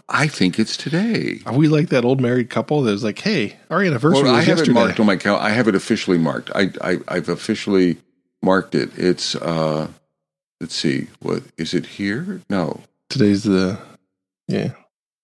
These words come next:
Speaker 2: It can't be today.
Speaker 1: No, it's, no, it's the seventeenth.
Speaker 2: All right, so it's a week from today. Okay, good.
Speaker 1: It's a w-,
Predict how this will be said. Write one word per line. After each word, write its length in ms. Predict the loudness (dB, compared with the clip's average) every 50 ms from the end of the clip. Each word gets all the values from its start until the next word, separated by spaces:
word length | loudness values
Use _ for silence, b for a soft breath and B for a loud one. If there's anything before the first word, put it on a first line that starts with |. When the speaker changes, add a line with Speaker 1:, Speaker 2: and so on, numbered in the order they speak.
| _ _ _ _ _ -10
Speaker 2:
It 120 | -8 -6 -4
can't 260 | -2 -2 -2 -4 -6
be 120 | -10 -16
today. 180 | -16 -18 -20 -12 -4 0
Speaker 1:
No, 220 | 2 4 4 2
it's, 180 | 0 -2 0 0
no, 160 | 2 2 0
it's 160 | -2 -4 -6
the 80 | -6 -4
seventeenth. 680 | -2 0 0 0 0 -2 -2 -4 -4 -4 -4 -2 0 2
Speaker 2:
All 80 | 2
right, 200 | 2 2 0 0
so 140 | 0 0 0
it's 140 | 0 -2 -4
a 40 | -2
week 160 | -2 -2 -2
from 160 | -4 -10 -12 -10 -10
today. 160 | -12 -12 -10 -12
Okay, 240 | -12 -10 -10 -10
good. 280 | -8 -6 -6 -6 -8 -8 -6
Speaker 1:
It's 160 | -6 -4 -2
a 60 | 0 -2
w-, 200 | -2 -2 -8